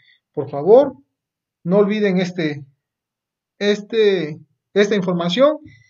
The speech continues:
y, y recuerden que el enlace de los resultados lo vamos a publicar en la descripción de este video en caso que necesites verificar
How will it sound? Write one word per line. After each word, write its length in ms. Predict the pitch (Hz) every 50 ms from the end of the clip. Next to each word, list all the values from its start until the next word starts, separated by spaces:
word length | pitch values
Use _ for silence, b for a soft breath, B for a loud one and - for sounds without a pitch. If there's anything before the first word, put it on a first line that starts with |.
| B B B _
y, 480 | - 220 247 269 277 277 285 _ _ _ _ _ _ _ _ _ _ _ _ _ _ _ _ _ _ _ _ _ _ _ _ _ _ _ _ _
y 200 | 214 233 262 277
recuerden 600 | 262 226 202 220 226 233 233 240 240 240 226 -
que 480 | - 233 233 240 254 254 254 247 - _ _ _ _ _ _ _ _ -
el 180 | 180 175 170
enlace 400 | 165 170 180 202 233 240 254 254
de 100 | 233 202
los 140 | 175 170 170
resultados 840 | 170 151 - 156 156 160 - 226 247 269 294 302 302 285 - - _ _ _ _ _ _ _ _ _ _ _ _ -
lo 120 | 170 156
vamos 400 | 165 185 202 202 208 208 196 185
a 60 | 165
publicar 580 | 170 - 156 156 160 160 160 - 202 220 240 240 -
en 100 | 196 170
la 80 | 160 151
descripción 580 | 147 135 - - 156 160 - - 214 214 208
de 140 | 190 190 196
este 240 | 196 196 190 180 165
video 520 | 160 165 165 214 247 277 302 349 339 - _ _ b b b b b _
en 160 | - 170 170
caso 400 | 170 202 208 208 208 214 208 208 208
que 240 | 190 196 214 214
necesites 720 | 208 190 160 - 165 147 - 170 170 165 175 175 170 156
verificar 640 | 147 151 147 147 147 156 175 - - 220 233 240 240